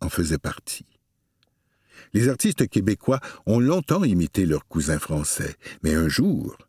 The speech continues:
ils ont senti le besoin de se prendre en main. C'est alors que Leclerc, Vigneault, Léveillé, Clémence, Ferland, Lévesque et les autres sont arrivés.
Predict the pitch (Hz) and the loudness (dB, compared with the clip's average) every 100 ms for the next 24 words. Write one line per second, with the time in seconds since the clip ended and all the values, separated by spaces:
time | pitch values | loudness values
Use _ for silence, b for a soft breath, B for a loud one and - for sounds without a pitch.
0 | _ b b b b b 135 117 147 - | _ b b b b b 0 2 2 2
1 | 151 151 - 139 78 85 78 95 113 80 | 0 0 0 0 0 0 0 0 0 -2
2 | - 90 90 71 71 67 64 - _ _ | -4 -2 -2 -2 -4 -4 -6 -12 _ _
3 | _ _ _ _ b b b b b - | _ _ _ _ b b b b b -4
4 | - 90 85 92 - - 76 69 - _ | -2 0 0 0 -2 -6 -6 -6 -8 _
5 | _ - 78 107 - 107 82 64 - 73 | _ -4 -2 -2 0 -2 -2 -6 -12 -12
6 | - 82 110 95 85 - b b b b | -6 -2 0 0 -2 -8 b b b b
7 | - 98 113 120 107 104 107 - - 101 | -4 0 2 0 2 0 0 -4 -2 0
8 | 110 104 113 - - - - 107 110 104 | 2 0 -2 -8 -12 -8 -2 0 2 2
9 | 104 110 _ b b b b b - 117 | 0 -2 _ b b b b b 0 2
10 | 98 127 139 - - - - 90 85 92 | 2 0 -2 -6 -16 -20 -4 0 2 2
11 | 80 92 117 - - - 76 - 69 71 | 2 0 0 -2 -6 -4 -6 -4 -8 -10
12 | - 85 - | -16 -16 -18